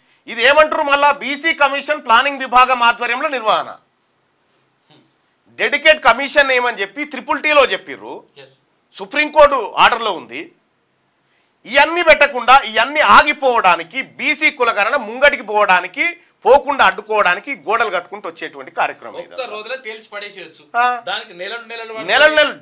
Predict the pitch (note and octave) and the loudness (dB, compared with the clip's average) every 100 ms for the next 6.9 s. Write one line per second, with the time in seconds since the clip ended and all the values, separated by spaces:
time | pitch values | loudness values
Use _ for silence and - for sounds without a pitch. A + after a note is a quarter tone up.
0 | D3+ G#3 C#4+ C#4+ C#4+ A#3+ A#3+ B3+ A#3+ G3 | -16 -4 0 2 2 0 2 2 2 -2
1 | - - - _ _ - F#3 C#4 C4+ A3 | -6 -8 -14 _ _ -14 -2 2 2 0
2 | A#3+ C4 G#3+ A#3+ C#4 C#4 C#4+ C4+ A#3 A#3 | -2 -2 -2 0 0 4 4 6 4 2
3 | A3 A3 G#3 F3+ G3+ G3+ G3+ F3 E3 D#3+ | 0 -2 0 -2 -6 -14 -12 -8 -4 -2
4 | D3 - _ _ E3+ G#3+ - F3+ F#3 G3 | -2 -4 _ _ -18 -16 -12 -12 -12 -12
5 | F#3+ F3 E3 G3 A3 A3 B3 _ _ _ | -12 -10 -6 -4 -2 -2 -4 _ _ _
6 | _ D#3+ F3+ E3+ A3+ B3+ A#3+ G3 | _ -16 -12 -6 -2 2 2 0